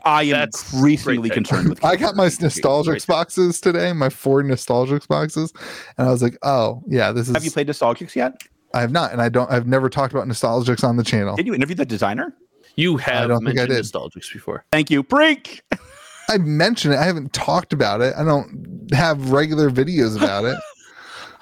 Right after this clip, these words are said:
Speaker 1: I also do not have regular videos about any of these other games, just so we're clear, everybody.
Speaker 2: I,
Speaker 3: You don't
Speaker 2: I don't
Speaker 3: have
Speaker 2: have
Speaker 3: any other
Speaker 2: regular videos
Speaker 3: videos.
Speaker 2: about anything. So does that, is that what we need to qualify? 'Cause I'm in trouble
Speaker 3: Like,
Speaker 2: then.
Speaker 3: you don't, if you search Nostalgics on my channel, I don't think anything would pop up.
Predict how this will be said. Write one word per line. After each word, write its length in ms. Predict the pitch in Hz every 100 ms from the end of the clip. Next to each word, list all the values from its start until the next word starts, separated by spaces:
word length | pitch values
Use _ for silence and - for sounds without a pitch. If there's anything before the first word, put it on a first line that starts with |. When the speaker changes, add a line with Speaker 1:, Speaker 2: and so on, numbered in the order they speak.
| - - -
Speaker 1:
I 180 | 139 160
also 340 | 139 147 -
do 100 | 151
not 160 | 147 139
have 160 | 143 127
regular 220 | 127 131
videos 360 | 120 120 123 117
about 160 | 113 -
any 140 | 117
of 60 | 107
these 140 | 110
other 160 | 110 95
games, 200 | 98 95
just 120 | 98
so 60 | 98
we're 80 | 95
clear, 140 | 92
everybody. 280 | 90 92 156
Speaker 2:
I, 20 | 202
Speaker 3:
You 60 |
don't 180 | 226 226
Speaker 2:
I 60 | 156
don't 100 | 185
Speaker 3:
have 180 | 202 156
Speaker 2:
have 120 | 165
Speaker 3:
any 140 | 170
other 220 | 180 151
Speaker 2:
regular 20 | 135
videos 360 | 143 147 143
Speaker 3:
videos. 40 | 143
Speaker 2:
about 200 | 131 123
anything. 520 | 127 160 147 117 104
So 200 | 113 127 117
does 180 | 123
that, 140 | 135 131
is 100 | 123
that 160 | 131 139
what 100 | 139
we 120 | 131
need 220 | 117 151
to 80 | 240
qualify? 580 | - 120 139 156 180 202
'Cause 540 | - - - - - _
I'm 160 | - 160
in 120 | 165
trouble 300 | - - 175
Speaker 3:
Like, 100 | 190 165
Speaker 2:
then. 80 | 190
Speaker 3:
you 180 | 190 185
don't, 280 | 214 233 175
if 160 | 175 175
you 120 | 185
search 440 | - 208 208 -
Nostalgics 800 | 185 170 - 147 151 170 160 -
on 80 | 151
my 120 | 139
channel, 300 | 127 151 147
I 140 | 123 123
don't 320 | 123 135 131
think 160 | 147 131
anything 380 | 123 127 123 117
would 140 | 113
pop 240 | 110 92
up. 180 | - -